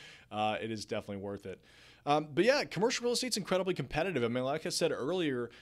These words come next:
you know, there's probably four hundred commercial real estate brokers in Nashville, and I may be completely off on that number, but just based on what we do at the Cobble Group, which is my, one of my companies, com-, a commercial real estate brokerage,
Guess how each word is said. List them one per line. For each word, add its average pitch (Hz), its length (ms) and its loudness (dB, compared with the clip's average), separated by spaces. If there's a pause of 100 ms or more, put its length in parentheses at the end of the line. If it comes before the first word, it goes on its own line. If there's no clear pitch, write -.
(120)
you 185 60 -6
know, 185 40 -2
there's 151 140 0
probably 165 240 0
four 107 380 -2
hundred 117 420 -2
commercial 113 400 -2
real 113 80 0
estate 110 220 -2
brokers 101 420 -4
in 113 80 -4
Nashville, 113 580 -2
and 143 80 0
I 165 60 2
may 151 220 0
be 104 380 -2 (420)
completely 110 480 -4
off 90 220 -4
on 92 100 -6
that 87 160 -10
number, 90 280 -8 (320)
but 127 140 0
just 127 180 -2
based 151 300 4
on 135 140 0
what 117 200 0
we 117 200 0
do 110 560 2
at 98 160 -6
the - 80 -12
Cobble 131 320 0
Group, 107 260 -2
which 101 140 -8
is 95 100 -8
my, 95 140 -4 (180)
one 113 140 -2
of - 20 -2
my 92 140 -2 (260)
companies, 98 380 -6
com-, - 180 -6
a 101 80 -2
commercial 101 380 -4
real 113 80 2
estate - 180 -2
brokerage, 101 420 -4